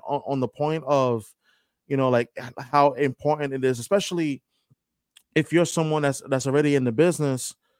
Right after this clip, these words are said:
if you have something already, or if, unless if you're, like, in a high profile job, or, like, whether if you're with Fox Sports One or Fox Sports Radio or C B S Sports Radio,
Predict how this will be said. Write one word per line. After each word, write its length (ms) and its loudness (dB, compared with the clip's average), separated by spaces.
if 240 0
you 680 0
have 580 2
something 840 -2
already, 360 2
or 120 2
if, 60 -8
unless 280 0
if 100 -10
you're, 160 -2
like, 200 -4
in 80 -4
a 80 -6
high 220 -2
profile 440 2
job, 420 0
or, 80 -4
like, 120 -6
whether 160 -6
if 120 -10
you're 260 -4
with 140 -10
Fox 380 2
Sports 440 0
One 300 0
or 140 -4
Fox 300 0
Sports 240 -6
Radio 340 2
or 60 0
C 180 -2
B 100 0
S 80 0
Sports 300 -8
Radio, 560 2